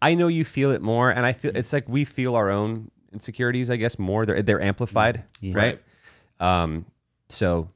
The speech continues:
Speaker 3: No, but see, uh, m-, my biggest thing with this whole hair transplant thing is you,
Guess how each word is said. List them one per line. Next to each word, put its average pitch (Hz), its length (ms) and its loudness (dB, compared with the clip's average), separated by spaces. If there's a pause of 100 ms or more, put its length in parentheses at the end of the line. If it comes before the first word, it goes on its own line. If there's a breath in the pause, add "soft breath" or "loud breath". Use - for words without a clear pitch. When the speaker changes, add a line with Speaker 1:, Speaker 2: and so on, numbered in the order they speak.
(440 loud breath)
Speaker 3:
No, 190 220 10
but 156 240 0
see, 160 400 -2
uh, - 60 -12 (100)
m-, 147 240 -10 (380)
my 151 220 4
biggest 160 320 0
thing 104 340 -4 (200)
with 117 200 0
this 113 240 -2
whole 107 640 -2
hair 113 180 0
transplant 95 600 -10
thing 90 480 -4 (960)
is 123 760 0 (440)
you, 139 400 2